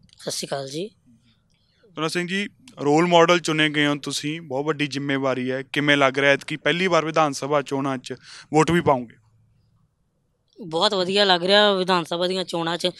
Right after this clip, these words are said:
Speaker 1: ਸਾਨੂੰ ਵੀ ਮਿਲਿਆ ਸੈਸ਼ਨ, ਆਪਾਂ ਵੀ ਚੋਣਾਂ ਪ-, ਅਹ, ਲੜਾਂਗੇ, ਵੋਟ ਪਾਵਾਂਗੇ ਆਪਾਂ ਵੀ।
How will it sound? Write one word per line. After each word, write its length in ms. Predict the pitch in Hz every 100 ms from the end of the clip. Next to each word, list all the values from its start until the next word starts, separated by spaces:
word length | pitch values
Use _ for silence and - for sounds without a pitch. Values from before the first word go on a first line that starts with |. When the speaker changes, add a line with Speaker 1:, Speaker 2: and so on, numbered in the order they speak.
| - _
Speaker 1:
ਸਾਨੂੰ 340 | - 170 160 160
ਵੀ 420 | 180 175 175 175
ਮਿਲਿਆ 300 | 170 160 165
ਸੈਸ਼ਨ, 420 | 170 160 147 - 175 - - -
ਆਪਾਂ 220 | 156 -
ਵੀ 80 | 180
ਚੋਣਾਂ 300 | 180 175 170
ਪ-, 100 | 165
ਅਹ, 800 | 240 170 160 151 - - - -
ਲੜਾਂਗੇ, 460 | 165 170 190 175 165 - _ - -
ਵੋਟ 240 | 156 170 180
ਪਾਵਾਂਗੇ 380 | 180 185 185
ਆਪਾਂ 220 | 185 - 180
ਵੀ। 160 | 180